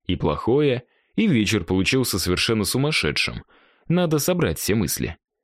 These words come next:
Для начала, по поводу нашего труда. Всем очень понравилось. Конечно, украшения получились у нас эклектичные.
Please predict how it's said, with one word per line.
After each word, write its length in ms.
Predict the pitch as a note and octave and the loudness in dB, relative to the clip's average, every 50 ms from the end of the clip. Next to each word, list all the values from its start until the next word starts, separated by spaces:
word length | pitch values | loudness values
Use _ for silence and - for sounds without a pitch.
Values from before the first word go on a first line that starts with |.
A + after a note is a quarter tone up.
| _ _ _ _ _ _ - | _ _ _ _ _ _ -2
Для 220 | E2+ E2+ E2 E2 | 0 2 2 2
начала, 500 | D#2 D2 D2 - E3+ F#3 F#3+ F#3 E3+ D3+ - _ _ _ _ | 0 0 0 0 0 2 2 0 0 -2 -6 _ _ _ _
по 80 | - F2 | -6 -4
поводу 380 | - - F3 G3 G#3+ G3 G#3 | 0 0 0 2 2 2 2
нашего 340 | F#3+ F#3 F3 - - D#3+ D#3+ | 2 2 0 0 0 0 0
труда. 520 | D3 - - F#3+ E3+ B2 E2+ C#2+ C#2+ E2 - _ _ _ _ | 0 0 0 0 2 0 0 0 -2 -6 -12 _ _ _ _
Всем 440 | - - - - F2 B2 E3 F3 - - | -6 -4 -2 0 0 0 0 -2 -4 -2
очень 320 | - E2+ D#2+ - F#2 F2 D#2 | -2 0 0 0 0 -2 0
понравилось. 760 | - A2 C3+ C#3+ A#2 E2 D2 C#2 C#2+ C2+ C2+ C2 - - - _ _ _ _ _ _ _ _ _ _ _ _ _ _ | 0 -2 0 0 -2 -2 -2 -2 -2 -2 -4 -4 -6 -10 -12 _ _ _ _ _ _ _ _ _ _ _ _ _ _
Конечно, 480 | - D#3 F#3+ A3 B3 A#3 - - G#3 G3+ | -2 0 2 2 2 0 0 0 0 -2
украшения 560 | F#3 - E3+ E3 - - F3 F3 E3 D#3 C#3+ | 0 0 0 0 2 0 2 2 2 0 0
получились 560 | - B2 A2 G2+ - - B2 B2 B2 G#2+ - | 2 2 2 2 2 2 2 0 0 0 0
у 60 | G#2 | 0
нас 360 | F#2+ G2+ G#2+ A2 G#2 - - - _ | 0 0 0 0 -2 -4 -10 -4 _
эклектичные. 880 | A#2+ - E3 G3 F#3+ - - B2+ F2 - - - D#2 C2+ B1+ D#2 - | -4 0 0 -2 -2 -2 -4 -2 -2 -2 -2 -2 -4 -4 -4 -6 -8